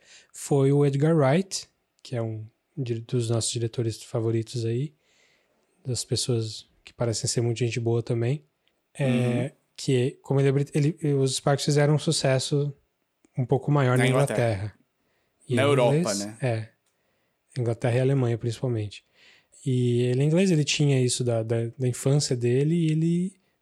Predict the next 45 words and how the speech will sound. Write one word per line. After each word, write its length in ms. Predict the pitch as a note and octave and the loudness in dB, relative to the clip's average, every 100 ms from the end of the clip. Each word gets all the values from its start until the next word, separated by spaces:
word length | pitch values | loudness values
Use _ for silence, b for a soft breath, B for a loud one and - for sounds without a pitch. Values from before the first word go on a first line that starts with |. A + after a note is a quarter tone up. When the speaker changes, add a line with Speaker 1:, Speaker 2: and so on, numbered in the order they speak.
| _ | _
Speaker 1:
viu 240 | C#3+ D3 D#3+ | -2 0 0
que 160 | - | 0
o 60 | E3+ | 0
resto 380 | C#3+ E3 - F3 | 2 -2 0 2
do 20 | |
mundo 240 | E3 E3+ | 4 4
meio 200 | F3 F3 | 4 2
que 80 | E3 | 2
não 100 | E3+ | 2
conhecia 340 | D#3+ D#3+ F3 E3 | 2 0 2 4
muito, 520 | D3+ E3+ E3 F#3 F#3+ _ _ _ _ _ _ _ _ - | 4 2 0 -4 -4 _ _ _ _ _ _ _ _ 0
e 80 | F#3 | 2
ele 140 | G#3 | 2
resolveu 500 | G#3 A3+ G3+ F#3 F#3+ | 2 2 4 4 4
fazer 320 | F#3 G3+ E3+ | 2 2 2
um 40 | E3+ | 2
documentário 460 | E3+ F3+ E3 D#3+ | 2 2 4 2
sobre 240 | D3 E3 F3+ | 2 2 2
eles. 200 | A#2+ A#2+ | 2 0
Então, 220 | A#2 C3+ | 0 0
o 40 | |
primeiro 260 | C3 C3 C3+ | 2 2 4
documentário 600 | C3+ C#3+ C#3 B2 C3+ C#3+ | 2 2 0 2 2 2
do 80 | C#3+ | 2
Edgar 260 | C3 B2+ A#2+ | 4 4 2
Wright, 460 | A#2+ D3 F#3 - _ _ _ _ _ _ _ - - | 2 0 -4 -14 _ _ _ _ _ _ _ -20 -6
que 100 | C3+ | -2
é 40 | |
um 40 | B2+ | -2
cara 220 | - A#2+ | 0 0
super 600 | - - D3+ - B2+ A2 b b b - | 0 -2 -2 0 -2 -2 b b b -12
estiloso, 640 | - - C3+ C3 D3 C#3 A2+ | -8 -4 0 2 4 4 0
assim, 220 | - B2+ | -2 -2
em 140 | A#2+ | -2
termos 240 | G#2+ A#2+ A2 | -2 -2 -2
de, 200 | A2+ B2 | -4 -4
ele, 140 | A#2+ A#2+ | -2 -2
ele 260 | B2 B2 - - | -2 -4 -6 -8
sempre 260 | - C3+ | -2 -2
coloca 320 | C#3+ D3 C3+ D3 | 0 0 2 0
muito 160 | D3 | 0
estilo 380 | - - D3 C3+ | -2 0 0 2
no, 220 | B2 A2+ - b b _ | 2 0 -6 b b _
na 120 | C3 B2 | -2 2
montagem, 920 | A#2+ A2 D3+ D#3 C#3+ B2 B2+ A#2+ | 0 0 2 4 4 2 2 0